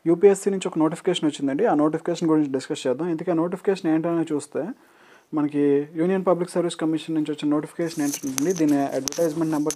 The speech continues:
చూసుకుంటే జీరో త్రీ టూ థౌజండ్ స్లాష్ టూ థౌజండ్ ట్వంటీ వన్ అండి. అంటే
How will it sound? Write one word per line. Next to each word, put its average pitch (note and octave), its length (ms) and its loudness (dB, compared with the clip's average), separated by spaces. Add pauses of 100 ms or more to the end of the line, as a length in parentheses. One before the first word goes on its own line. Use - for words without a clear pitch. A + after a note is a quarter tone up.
చూసుకుంటే C#3+ 360 -8
జీరో D#3 260 2
త్రీ F3+ 200 -2
టూ D3+ 180 -4
థౌజండ్ D#3 320 0
స్లాష్ D#3 280 0
టూ D3+ 140 -2
థౌజండ్ D3 280 0
ట్వంటీ C#3 220 0
వన్ C3+ 200 4
అండి. C3 240 -2 (680)
అంటే D3 200 -2